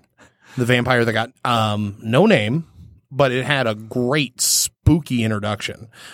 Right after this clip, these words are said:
Speaker 2: Um, you know, we were down in a dungeon that led to the Underdark, uh, because
Speaker 1: A
Speaker 2: our
Speaker 1: buried city.
Speaker 2: Yeah, because our wizard, Mike, you dick,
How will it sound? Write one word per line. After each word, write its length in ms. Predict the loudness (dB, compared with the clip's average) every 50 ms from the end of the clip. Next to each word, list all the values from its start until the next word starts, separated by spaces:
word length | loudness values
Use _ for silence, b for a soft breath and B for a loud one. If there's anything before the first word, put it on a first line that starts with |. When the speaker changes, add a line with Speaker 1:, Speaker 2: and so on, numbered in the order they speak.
| B B _
Speaker 2:
Um, 520 | 0 2 4 4 4 4 4 2 0 -2 -4 -12 _ _ -2
you 140 | 0 0
know, 140 | 0 0 -2
we 140 | -4 -4 -4
were 60 | -4
down 480 | -6 -8 -4 _ 0 0 2 2 2 2
in 160 | 2 2 2
a 320 | 2 0 0 0 -2 -4 -8 -12 _ _ _ _ _ -20
dungeon 520 | -18 -4 -2 2 2 2 4 4 2 2
that 120 | 2 0 0
led 200 | -2 -2 -2 -2
to 60 | -2
the 100 | -2 0
Underdark, 600 | 0 0 0 0 0 0 -2 -2 -4 -6 -10 -16 B B B B B B B B _
uh, 440 | -2 0 0 2 2 2 2 0 0
because 460 | -2 -4 -6 -2 0 2 2 2 0 0
Speaker 1:
A 40 |
Speaker 2:
our 160 | 0 0 2 4
Speaker 1:
buried 340 | 4 4 4 2 0 -2 -4
city. 340 | -4 -4 -4 -4 -6 -8 -8 -4 0
Speaker 2:
Yeah, 200 | 2 2 2 2
because 300 | 0 2 2 2 4 4
our 180 | 4 4 4 4
wizard, 640 | 2 2 4 4 6 6 6 6 4 4 2 0 B B B B _ _ _ _
Mike, 680 | -4 0 2 2 2 2 2 -2 -6 -6 -8 -12 -14 -14 -16 _ _ _ B B B B B B B B -20 -20 _ _ _ _ B B B B B B B B
you 280 | -4 0 0 0 0 -2 -8 _ _ _
dick, 560 | 0 0 2 2 -2 -4 -6 -2 -2 0 -2